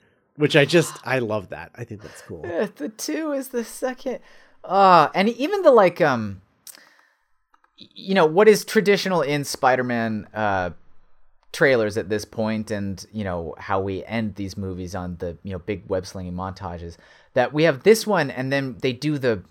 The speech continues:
Speaker 2: the shot of Doc Ock's eye, and it already, like, the palette is warmer, and it, it f-, feels and looks a bit different than,
Speaker 1: Mm-hmm.
Speaker 2: than we're used to. He's swinging farther distances. There's more buildings, and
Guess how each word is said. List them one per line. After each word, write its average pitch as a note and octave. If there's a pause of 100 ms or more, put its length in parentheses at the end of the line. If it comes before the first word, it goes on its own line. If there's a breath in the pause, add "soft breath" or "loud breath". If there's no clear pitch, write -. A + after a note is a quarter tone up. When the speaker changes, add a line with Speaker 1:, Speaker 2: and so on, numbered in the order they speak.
(960)
Speaker 2:
the B2
shot D#3
of A2
Doc A#2
Ock's G2+
eye, A#2
and C#3+
it D3
already, G3
like, C3+ (300 soft breath)
the D3
palette E3
is C#3+
warmer, C#3+
and A#2+
it, A#2 (180)
it B2+
f-, -
feels F3
and C3+
looks C#3
a B2+
bit C3
different C3
than, B2
Speaker 1:
Mm-hmm. D3
Speaker 2:
than C3+
we're B2
used B2
to. C3+
He's B2+
swinging D#3
farther B2+
distances. C#3
There's A#2 (480 soft breath)
more C3
buildings, C#3
and B2